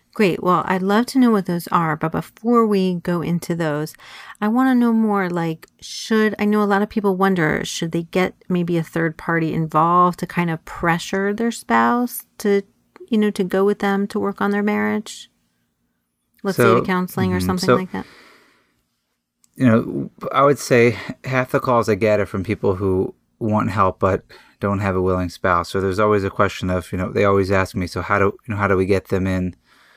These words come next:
Speaker 2: to the room?" So a few of the things I generally say is pressure is usually not a good idea, um, because the more pressure, the more they're gonna resist.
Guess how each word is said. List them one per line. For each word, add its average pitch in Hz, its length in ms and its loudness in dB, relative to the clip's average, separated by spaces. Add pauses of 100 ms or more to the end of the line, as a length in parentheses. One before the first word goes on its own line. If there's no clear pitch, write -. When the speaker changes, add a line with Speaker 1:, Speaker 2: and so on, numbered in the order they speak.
(340)
Speaker 2:
to 117 100 -4
the 101 120 2
room?" 98 360 0 (600)
So 110 320 2
a 117 100 2
few 135 220 0
of 123 60 2
the 113 60 -6
things 113 300 0
I 101 100 4
generally 101 380 2
say 95 220 0
is 92 100 -2 (380)
pressure 131 300 0
is 107 120 0
usually 104 340 2
not 98 240 2
a 98 60 -2
good 107 160 0
idea, 123 420 2 (720)
um, 101 240 0
because 101 300 -2
the 107 80 -2
more 104 140 2
pressure, 151 580 0
the 104 280 0
more 101 200 4
they're 98 100 2
gonna 98 220 0
resist. 92 640 -6